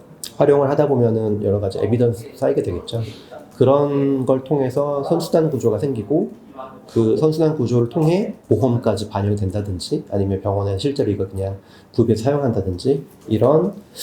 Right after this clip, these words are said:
어, 것들이 가능해지지 않을까 생각됩니다. 클래리파이 같은 회사들도 씨티 디노이징 솔루션을 가지고 있잖아요. 그리고 그 외에 이제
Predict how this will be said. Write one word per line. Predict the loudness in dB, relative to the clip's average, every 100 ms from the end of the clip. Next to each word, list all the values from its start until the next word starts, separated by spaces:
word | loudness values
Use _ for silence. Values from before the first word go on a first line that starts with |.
| -10 -10 -12
어, | -10 -8
것들이 | -8 -8 -4
가능해지지 | 0 2 0 -2 -4
않을까 | -4 -8 -12
생각됩니다. | -8 -8 -8 -6 -6 -8 -12 -20 -20 -20 -4 0
클래리파이 | 2 2 2 4
같은 | 2 2 0
회사들도 | 2 2 2 2 0 0 2 2
씨티 | 0 0 2 2
디노이징 | 2 0 0 -2 0 0 0
솔루션을 | -2 -2 -4
가지고 | -4 -6 -8
있잖아요. | -8 -8 -6 -4 -6 -6
그리고 | -6 -2 -2 -2 -6 -14 -20 -20 -4
그 | 2
외에 | 2 4 2
이제 | 0 -2